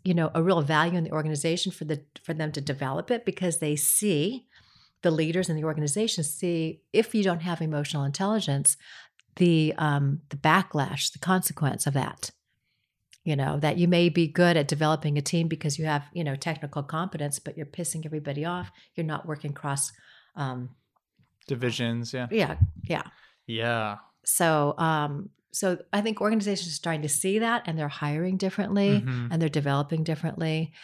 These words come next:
Speaker 1: and they're resisting the temptation of, of hiring the high technical person and putting them in a position of leadership, maybe a position of, like, consulting, but not leadership.
Speaker 2: Yeah, that's a, that's a big shift. What,
Speaker 1: Yeah.
Speaker 2: what are some of the,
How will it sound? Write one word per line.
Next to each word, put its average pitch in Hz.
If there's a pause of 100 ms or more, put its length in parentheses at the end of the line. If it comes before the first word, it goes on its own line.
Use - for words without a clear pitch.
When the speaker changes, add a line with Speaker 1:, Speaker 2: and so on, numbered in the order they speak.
(100)
Speaker 1:
and 170
they're 170
resisting 170
the 160
temptation 175
of, 151 (120)
of 156
hiring 156
the 143
high 147
technical 165
person 143 (260)
and 156
putting 160
them 151
in 151
a 147 (120)
position 151
of 139
leadership, 196 (400)
maybe 160
a 151
position 151
of, -
like, 143 (240)
consulting, 151
but 147
not 139
leadership. 139
Speaker 2:
Yeah, 113 (160)
that's 131
a, 151
that's 139
a -
big 139
shift. 143
What, 180
Speaker 1:
Yeah. 170
Speaker 2:
what 151
are 156
some 160
of 143
the, 131